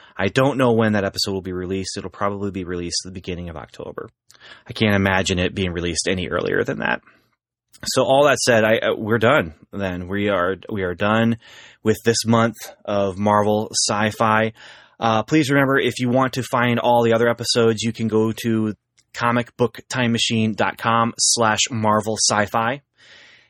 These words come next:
And you can find me, if you want to get a hold of me, you can find me at ben avery dot com, but you can also go to, uh, comic book time machine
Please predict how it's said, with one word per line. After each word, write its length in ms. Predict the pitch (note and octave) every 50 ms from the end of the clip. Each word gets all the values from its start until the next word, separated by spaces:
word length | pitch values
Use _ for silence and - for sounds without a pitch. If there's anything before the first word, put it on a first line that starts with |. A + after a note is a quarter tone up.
| _ _ -
And 640 | - A#2+ A#2+ A#2 A#2 A#2 A2+ A2+ A2+ A2 G#2+ G#2 - _ _ _ _ _ _ _ _ _ _ _ _ _ _ -
you 80 | B2
can 120 | A2+ C3 -
find 300 | - C#3+ C#3 C#3+ C3 A#2+
me, 240 | A#2+ B2 C#3 E3
if 140 | C#3+ - -
you 80 | B2 A2+
want 160 | A#2 A2+ -
to 80 | A#2 G#2
get 160 | - A#2 G#2
a 20 |
hold 180 | F#2+ A2 G#2+ G#2
of 120 | G2+ F#2
me, 100 | G#2+ A2+
you 80 | B2 A2+
can 100 | G#2+ G2+
find 300 | - A2 G#2+ G#2 G#2 G#2
me 200 | G#2 G2+ G#2 - -
at 380 | G2+ G2 G2 F2 - - _ -
ben 160 | A2 G#2 G#2
avery 220 | G#2 F#2+ G2+ G2+
dot 180 | G2 G2 - -
com, 260 | - A#2+ B2+ C#3+ C#3+
but 80 | C#3 D#3
you 60 | D3
can 120 | E3+ F3
also 260 | F#3 F3 - D#3+ D#3
go 60 | C#3 A#2+
to, 240 | A2+ A#2 - -
uh, 120 | F#2+ A2+ G#2
comic 320 | - - A#2 A2 A#2 A2+ -
book 160 | A#2 - -
time 200 | - A2+ G#2+ G#2+
machine 400 | G#2+ - - A2 G#2 G#2 G#2